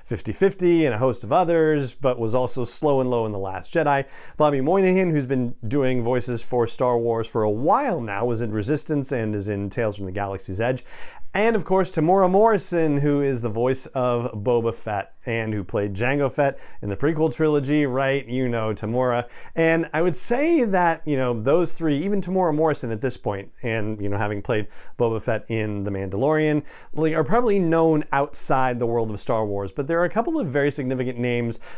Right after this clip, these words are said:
that are known really mostly to Star Wars fans if,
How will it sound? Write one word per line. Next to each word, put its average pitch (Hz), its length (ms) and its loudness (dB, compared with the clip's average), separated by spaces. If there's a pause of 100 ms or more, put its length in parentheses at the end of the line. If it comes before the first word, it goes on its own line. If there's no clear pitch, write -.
that 131 160 2
are 120 460 4
known 127 440 0
really 139 720 2
mostly 123 580 0
to 113 80 -2
Star 117 280 0
Wars 107 520 -2
fans 107 680 -4
if, 107 280 -2